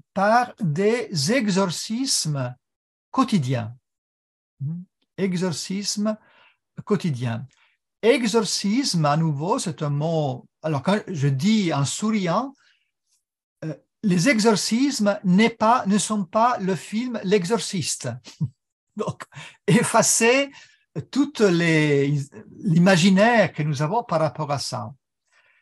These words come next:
J'essaie de vous expliquer à quoi consistaient les exorcismes.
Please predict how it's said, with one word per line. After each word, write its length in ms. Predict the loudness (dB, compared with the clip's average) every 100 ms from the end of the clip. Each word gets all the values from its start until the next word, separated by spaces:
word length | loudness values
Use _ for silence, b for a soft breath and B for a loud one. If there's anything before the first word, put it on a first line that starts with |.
| -4
J'essaie 300 | -2 0 0
de 80 | 2
vous 180 | 2
expliquer 560 | 2 0 -4 -4 -2 0
à 100 | 0
quoi 180 | 0 -4
consistaient 580 | -4 -6 -6 -10 -6 -4
les 200 | -4 -4
exorcismes. 880 | -6 -6 -6 -8 -8 -8 -10 -12